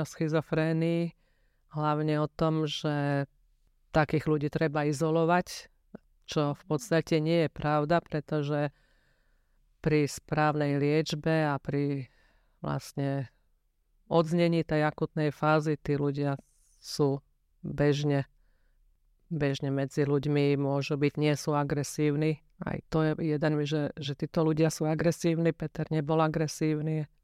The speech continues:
som nikdy nepostrehla. A potom som sa stretla aj s takým mýtom, že,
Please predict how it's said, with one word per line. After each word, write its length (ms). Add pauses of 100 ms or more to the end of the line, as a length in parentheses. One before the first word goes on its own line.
(140)
som 240
nikdy 400
nepostrehla. 720 (2500)
A 80 (1500)
potom 280
som 160
sa 160
stretla 480
aj 0
s 120
takým 360
mýtom, 400
že, 480